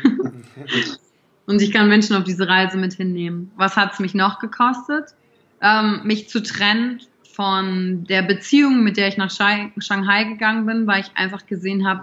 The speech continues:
Speaker 2: ich bin nicht mehr der Mensch, der ich vor sieben Jahren war. Aber d-, das ist kein, kein Preis in dem Sinne, sondern das ist einfach der,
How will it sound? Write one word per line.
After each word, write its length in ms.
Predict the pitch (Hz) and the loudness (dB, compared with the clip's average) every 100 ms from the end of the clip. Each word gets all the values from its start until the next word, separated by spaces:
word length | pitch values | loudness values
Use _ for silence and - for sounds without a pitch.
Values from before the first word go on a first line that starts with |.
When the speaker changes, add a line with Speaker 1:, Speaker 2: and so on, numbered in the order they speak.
| - - _ - - | -10 -20 _ -20 -18
Speaker 2:
ich 160 | - | -4
bin 140 | 226 220 | 4 4
nicht 160 | 208 | 6
mehr 100 | 190 | 4
der 140 | 185 196 | 4 2
Mensch, 340 | 196 208 208 | 2 2 0
der 140 | 202 190 | -2 -4
ich 160 | 185 | -4
vor 100 | 185 | -6
sieben 240 | 180 190 196 | -4 -2 0
Jahren 400 | 247 269 214 185 | 2 2 2 0
war. 320 | 175 175 185 135 _ _ 127 - _ _ _ _ _ _ _ _ _ _ | -2 -4 -8 -16 _ _ -18 -18 _ _ _ _ _ _ _ _ _ _
Aber 240 | 208 208 | 2 4
d-, 140 | 185 156 - 196 | 0 -4 -8 -4
das 220 | 185 - | -4 -4
ist 400 | 208 202 - - _ _ _ _ _ - _ _ - | -8 -8 -12 -20 _ _ _ _ _ -20 _ _ -6
kein, 280 | 208 208 - - _ | -4 -4 -8 -20 _
kein 260 | - 202 202 | 0 0 -2
Preis 580 | - 196 208 247 277 - | 0 2 4 2 -2 -4
in 160 | 202 | -2
dem 260 | 202 214 220 | 0 0 0
Sinne, 240 | 202 196 | -2 -4
sondern 340 | 185 190 190 185 | -2 -2 -2 -2
das 140 | 180 | -4
ist 340 | - 208 - - | -4 -4 -6 -14
einfach 380 | - 185 202 202 | -2 0 0 -2
der, 340 | 190 196 190 | -2 2 2